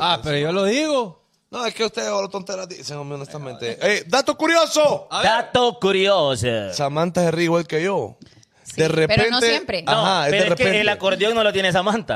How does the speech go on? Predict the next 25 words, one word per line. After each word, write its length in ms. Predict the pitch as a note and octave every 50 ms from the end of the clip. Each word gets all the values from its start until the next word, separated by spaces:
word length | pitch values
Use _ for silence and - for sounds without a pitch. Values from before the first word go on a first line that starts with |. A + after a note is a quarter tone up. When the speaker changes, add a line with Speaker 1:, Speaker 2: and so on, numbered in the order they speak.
| F#2+ E2+ - _ _ _ _ _ _ _
Speaker 3:
Tiene, 260 | - F#3+ G#3+ - B3
Speaker 1:
Lo, 60 | A#3+
Speaker 3:
tiene 160 | - A3+ B3
el 80 | B3+ B3+
Speaker 1:
lo 60 | A#3
tiene, 80 | A3+ B3
Speaker 3:
volumen, 340 | C#4+ D4+ C4+ G#3 D#3+ C3 A#2
Speaker 1:
lo 60 | B2
Speaker 3:
pero 160 | C#3+ D#3 E3
Speaker 1:
tiene 40 | D#3+
Speaker 3:
no 60 | F3
el 60 | F#3+
Speaker 1:
un 80 | G3+ G3
poquito, 200 | F#3+ F#3 F#3 A3+
Speaker 3:
acordeón. 200 | A3+ E3+ A#2 F#2+ G#2
Speaker 1:
lo 80 | B2
tiene 100 | A#2+ D3
un 60 | D3+
poquito. 260 | C#3 C3 C#3 D#3 - B3
Speaker 4:
Sí, 120 | C4+ B3+
no, 260 | B3+ C#4 D4+ F4 F#4
sí 160 | - - D4+
tengo 220 | - C#4+ D4 D4 D4+
un 60 | D4+
poquito. 400 | D4+ D4 C4 C#4 A3 - -